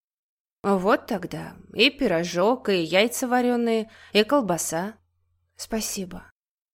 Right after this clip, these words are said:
«А ты куртку сними, неудобно же». «Ничего, что я на «ты»?» «Да ради бога,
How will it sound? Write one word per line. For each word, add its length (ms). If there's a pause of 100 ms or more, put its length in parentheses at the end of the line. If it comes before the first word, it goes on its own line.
(360)
«А 140
ты 220
куртку 500
сними, 520
неудобно 640
же». 240 (800)
«Ничего, 640
что 200
я 180
на 160
«ты»?» 360 (640)
«Да 220
ради 280
бога, 460